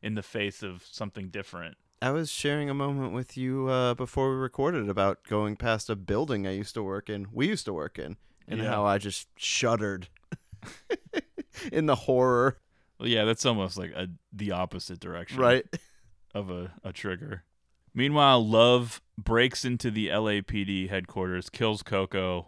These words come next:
Speaker 1: in a brutal way, and steals Rachel's bones.
Speaker 2: Yeah, really. I mean, just a karate chop to, like, the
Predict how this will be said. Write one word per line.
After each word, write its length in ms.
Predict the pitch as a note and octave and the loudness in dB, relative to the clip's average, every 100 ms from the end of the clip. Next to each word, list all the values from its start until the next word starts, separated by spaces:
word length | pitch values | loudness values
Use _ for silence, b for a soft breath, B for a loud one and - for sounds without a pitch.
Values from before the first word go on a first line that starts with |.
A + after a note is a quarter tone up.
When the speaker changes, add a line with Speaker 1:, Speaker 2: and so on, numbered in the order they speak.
| - G2 | -8 -4
Speaker 1:
in 120 | F#2+ | -2
a 100 | E2+ | -4
brutal 640 | F#2 F2+ F#2 G2+ F#2+ F2+ | -6 -8 -2 0 0 -2
way, 400 | F#2 F#2 F#2 F2+ _ _ _ | -2 -2 -2 -4 _ _ _
and 140 | - - | -6 -4
steals 460 | - B2 B2 A2 | 0 2 4 2
Rachel's 400 | G#2+ A2 - G2 | 2 0 0 -4
bones. 600 | F2 E2+ F#2+ F2 D2 C#2+ B2 | -6 -6 -4 -4 -8 -10 -2
Speaker 2:
Yeah, 160 | D3 G#2 | -2 0
really. 400 | A#2 C#3+ A2 - | 0 2 2 0
I 80 | |
mean, 220 | A2+ A2+ G#2 | -2 -2 -2
just 240 | C#3 - | -6 -2
a 80 | C#3 | -4
karate 640 | - A#2+ G2 G#2 C3 C#3 | -4 -2 0 0 0 -2
chop 340 | - D3 D3+ - | -2 -2 -2 -4
to, 160 | B2 | -2
like, 340 | G#2+ G#2 G#2 - | 0 0 -2 -4
the 220 | G#2 | -4